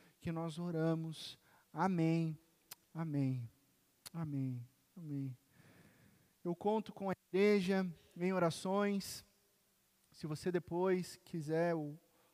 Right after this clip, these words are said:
contato, o WhatsApp do Juninho, da Júlia, e quiser enviar uma oração, uma mensagem de esperança, de união, eu posso depois estar passando para vocês.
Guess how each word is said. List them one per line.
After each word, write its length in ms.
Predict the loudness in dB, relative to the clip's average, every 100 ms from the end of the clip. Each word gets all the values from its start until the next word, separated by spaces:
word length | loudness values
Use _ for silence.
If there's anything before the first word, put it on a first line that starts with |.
| _ _
contato, 600 | -12 -4 0 2 0 -4
o 60 |
WhatsApp 600 | -4 -4 -2 0 0 -4
do 200 | -16 -12
Juninho, 400 | -8 -6 -6 -6
da 140 | -4 -6
Júlia, 420 | -6 -8 -6 -6
e 60 |
quiser 320 | -8 -8 -6 -4
enviar 340 | -4 -4 -4
uma 140 | -4
oração, 580 | -4 -4 -6 -4 -2 -2
uma 140 | -4 -6
mensagem 720 | -8 -6 -2 0 0 -2 -8 _ -20 -20 _ _ _ _ -14
de 180 | -6
esperança, 1000 | -6 -4 0 4 4 4 2 2 2 2 -2
de 100 | -4
união, 680 | -2 2 2 2 0 -2 -8 _ _ _ _ _ _
eu 140 | -10 -10
posso 380 | -8 -10 -8 -10
depois 260 | -8 -8
estar 140 | -10 -10
passando 400 | -8 -8 -8 -8
para 240 | -6 -6
vocês. 840 | -6 -10 -4 -2 0 -2 -8 -18